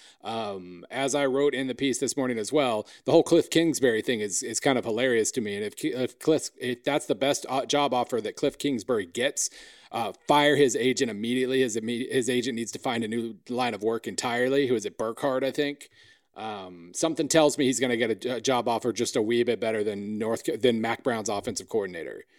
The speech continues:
But, uh, I mean, <laughs> this, it, it can work because all hires can work. And, and Herm Edwards wasn't a disaster in year one. There's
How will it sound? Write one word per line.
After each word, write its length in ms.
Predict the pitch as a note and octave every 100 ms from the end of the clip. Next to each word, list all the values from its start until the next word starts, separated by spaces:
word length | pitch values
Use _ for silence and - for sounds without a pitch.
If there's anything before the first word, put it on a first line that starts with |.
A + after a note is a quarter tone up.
| - - _ _ _ -
But, 420 | B2+ A2+ G2+ - - - - _ _ _ -
uh, 40 | F#2+ F2+ - - - -
I 80 | E3+
mean, 160 | E3+ G#3
<laughs> 1200 | E3 - - - A#2+ - G#2 - - - - -
this, 200 | A3 A3+
it, 340 | F#3 G3+ - -
it 260 | - F3+ F#3
can 140 | E3
work 240 | D#3 G#3
because 240 | G3 F#3 E3
all 160 | D3
hires 320 | C3+ C3+ C3 -
can 120 | B2+
work. 200 | F2+ -
And, 280 | A#2 A#2+ A#2+
and 180 | B2 B2
Herm 200 | D#3 D#3+
Edwards 340 | D#3 D#3+ C3
wasn't 300 | C3+ C3+ C3+
a 60 | A#2+
disaster 600 | A#2 A2+ A2+ C3 - C#3+
in 100 | C3
year 160 | C3
one. 380 | A#2 B2+ D#3 E3 - - -
There's 320 | A#2+ G#2+